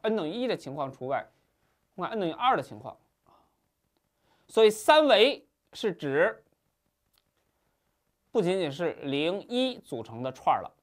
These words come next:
而是零一二组成的串儿。这是 n 等于三的情况。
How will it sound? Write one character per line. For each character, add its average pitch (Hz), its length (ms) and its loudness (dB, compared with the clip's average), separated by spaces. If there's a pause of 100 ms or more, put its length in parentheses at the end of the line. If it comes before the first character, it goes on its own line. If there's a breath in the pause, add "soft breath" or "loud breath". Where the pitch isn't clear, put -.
(120)
而 147 80 -8
是 143 100 -8
零 151 340 -2
一 226 240 -4
二 180 340 4 (580)
组 - 100 -16
成 - 160 -18
的 104 80 -10
串 - 200 -8
儿。 - 120 -20 (3500)
这 170 120 -10
是 170 60 -4
n 233 220 2
等 147 140 0
于 143 80 -4
三 240 280 0
的 180 100 -2
情 104 200 -16
况。 123 160 -10